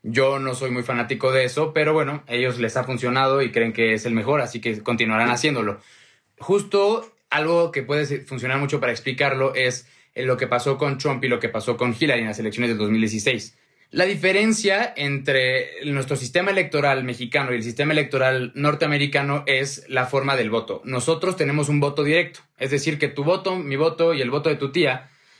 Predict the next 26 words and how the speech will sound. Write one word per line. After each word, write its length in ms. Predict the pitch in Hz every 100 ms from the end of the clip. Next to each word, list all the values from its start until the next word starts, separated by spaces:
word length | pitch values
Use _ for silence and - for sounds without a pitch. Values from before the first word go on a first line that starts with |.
| _ _ _
valen 260 | 156 175 208
uno. 380 | 190 160 120 - _ _ _
Ese 260 | 165 165
uno 480 | 180 190 190 196 202
se 140 | - 127
abona 340 | 135 147 143
a 160 | 131 123
los 380 | 123 117 117
que 80 | -
votaron 360 | 123 123 131 127
por 120 | 139
uno 220 | 180 170
o 80 | 139
por 120 | 135
otro, 160 | 165 156
lo 100 | -
que 60 |
sea, 160 | 127 165
y 80 | 147
al 80 | 139
final 460 | 160 190 190 226
se 160 | - 147
cuentan 340 | 165 160 165
todos 280 | 175 202 208
esos 240 | 202 185 170
votos 440 | 175 185 214 -